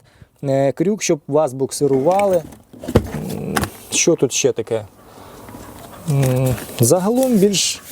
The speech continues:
більш нічого, кілька ніж, нічого особливого. <clears throat> Ось такий простір у нас в багажнику.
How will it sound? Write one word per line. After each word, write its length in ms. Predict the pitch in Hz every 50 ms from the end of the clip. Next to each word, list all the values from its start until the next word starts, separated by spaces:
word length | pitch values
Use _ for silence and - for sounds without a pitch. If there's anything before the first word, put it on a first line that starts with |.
| - - _ -
більш 300 | 151 190 196 156 - 185
нічого, 440 | 180 165 - - 165 139 123 123
кілька 400 | 120 - 180 185 180 165 - 160
ніж, 400 | 151 156 170 180 190 165 - - - - - - - - - - - - - - - - - - - - - - - - - - - - - - - - - 143
нічого 600 | 143 151 151 - - - 160 160 147 151 160 156
особливого. 720 | 135 123 - 165 151 147 147 151 147 135 131 123 117 120 - _ - 165 214 180 165
<clears throat> 320 | 170 151 151 135 113 - 175
Ось 200 | 175 175 196 -
такий 320 | - 190 175 - 185 190
простір 460 | - - 170 170 180 - - 151 139 135
у 40 |
нас 280 | 135 131 139 139 - - _ _ -
в 100 | 131 131
багажнику. 720 | 127 160 151 127 131 127 120 104 113 113 104 - 113